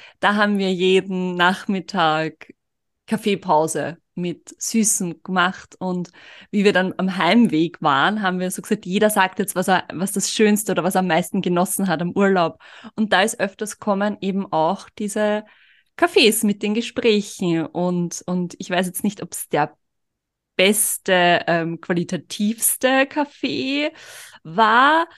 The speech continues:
aber es war so dieses, ja, dieses Urlaubsfeeling, das Meer zu riechen und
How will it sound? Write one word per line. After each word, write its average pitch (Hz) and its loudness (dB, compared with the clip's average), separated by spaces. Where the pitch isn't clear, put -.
aber 220 6
es 226 -2
war 196 2
so - -10
dieses, 185 -6
ja, 208 4
dieses 214 -2
Urlaubsfeeling, 226 2
das 226 -4
Meer 190 0
zu 208 -4
riechen 202 -4
und 196 -6